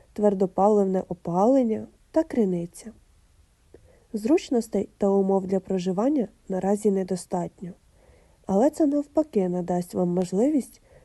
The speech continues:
втілити своє бачення на рахунок ремонту. На подвір'ї є сад, достатньо родючої землі для городу.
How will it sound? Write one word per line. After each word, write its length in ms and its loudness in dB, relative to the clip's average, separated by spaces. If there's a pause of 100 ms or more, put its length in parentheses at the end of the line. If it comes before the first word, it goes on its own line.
(140)
втілити 480 0
своє 340 2
бачення 560 -2 (120)
на 120 0
рахунок 600 0
ремонту. 680 -2 (1200)
На 140 2
подвір'ї 600 4
є 180 4
сад, 500 -6 (440)
достатньо 600 0
родючої 560 0
землі 460 0
для 180 0
городу. 520 -4